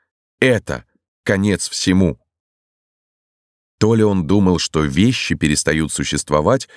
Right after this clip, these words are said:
когда он их не видит, то ли просто избегал тягостного зрелища, но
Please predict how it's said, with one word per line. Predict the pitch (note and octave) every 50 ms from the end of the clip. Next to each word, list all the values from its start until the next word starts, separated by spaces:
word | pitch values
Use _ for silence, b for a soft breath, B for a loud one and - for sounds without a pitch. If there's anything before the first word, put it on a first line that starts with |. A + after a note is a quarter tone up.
| B B B B
когда | - D2+ C#2+ D2 D2+ D2+
он | D2 C#2+
их | C#2+ -
не | - E2+ D#2+
видит, | D2+ D2 - B1+ - - _ _ _ _ _ _ _ _
то | - A2+
ли | C3 C#3
просто | C3+ - - F#2 F#2 F#2+ G#2+ - - C3 B2+
избегал | A#2+ A2 F#2+ F#2+ D#2 D#2+ D#2+ F2 F2+ b b b b
тягостного | _ - E2+ D#2+ C2+ D#2+ - - D#2+ E2 F2+
зрелища, | F#2 G#2 G#2 G#2+ E2 C#2 C2 - - - C#2 B B B
но | B F2 F#2